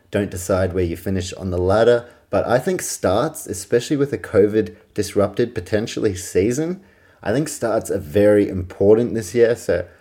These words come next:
I'm just taking a look at the first ten games for each team to try and get a little bit of a gauge as to how they may start the season,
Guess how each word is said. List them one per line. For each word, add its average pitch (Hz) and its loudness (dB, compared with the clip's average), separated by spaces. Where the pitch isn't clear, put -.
I'm 147 -2
just 190 -6
taking 185 -2
a 131 2
look 113 2
at 110 0
the - -8
first 98 0
ten 107 -4
games 104 0
for - -6
each 95 -4
team 107 -4
to - -20
try 147 0
and 160 -2
get 131 0
a 110 2
little 104 2
bit 117 -4
of 113 -4
a 90 -6
gauge 87 0
as 110 -2
to 107 0
how 120 0
they 131 0
may 110 0
start 95 -2
the 90 -16
season, 92 -2